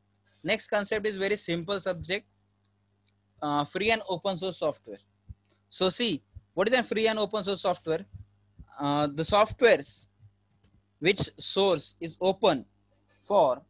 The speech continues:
all the programmers, means you can actually edit its, uh, compilers. You can actually edit its compilers,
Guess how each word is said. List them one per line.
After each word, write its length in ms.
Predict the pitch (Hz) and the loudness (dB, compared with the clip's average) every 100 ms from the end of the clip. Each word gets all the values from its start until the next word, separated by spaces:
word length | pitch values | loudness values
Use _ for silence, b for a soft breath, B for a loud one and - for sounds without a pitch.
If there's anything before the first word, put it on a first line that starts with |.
| _ _ | _ _
all 280 | - 180 202 | 0 2 4
the 80 | 202 | 0
programmers, 720 | 190 180 175 175 143 117 - _ | -4 -2 0 0 -2 -8 -14 _
means 520 | 160 196 160 165 - _ _ | -6 -6 -6 -10 -18 _ _
you 80 | 156 | -2
can 160 | 202 190 | -2 2
actually 580 | 175 - - 214 226 - | 0 0 -2 0 0 2
edit 380 | 175 175 196 - | 4 6 4 4
its, 440 | 185 202 - - - - B B - | 2 2 0 -10 -14 -20 B B -12
uh, 240 | 147 143 147 | 0 4 4
compilers. 1040 | - 175 175 185 165 135 - - - - - - _ - | 6 4 6 6 6 2 -2 -10 -10 -10 -14 -14 _ -12
You 100 | - | -8
can 240 | 147 175 175 | 2 2 2
actually 420 | 131 147 - 170 160 | 0 0 0 0 2
edit 240 | 147 147 | 2 0
its 220 | 180 - | 0 0
compilers, 800 | - 156 147 147 127 127 180 - | 2 2 4 4 4 2 -4 -10